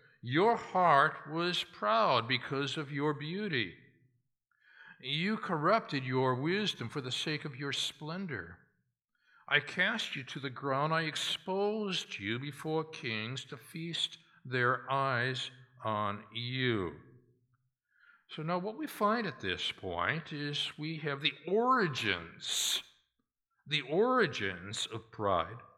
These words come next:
wrapped up in the origins of sin,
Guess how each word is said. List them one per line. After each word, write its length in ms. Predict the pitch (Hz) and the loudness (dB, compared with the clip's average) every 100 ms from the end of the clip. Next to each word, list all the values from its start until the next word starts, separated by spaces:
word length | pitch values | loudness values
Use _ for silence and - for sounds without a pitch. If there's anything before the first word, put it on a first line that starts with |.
| _ _ _ _ _ _ _ _ _ _ _ _ _ _ | _ _ _ _ _ _ _ _ _ _ _ _ _ _
wrapped 480 | - 131 196 214 - | 0 6 6 4 2
up 260 | 185 185 151 | 4 4 0
in 140 | 139 | -2
the 100 | 131 | 0
origins 840 | 143 202 247 175 117 107 98 98 - 117 | 0 2 2 2 0 -4 -4 -8 -8 -8
of 140 | 107 | -6
sin, 520 | - - 233 143 180 | -6 -4 -4 -6 -8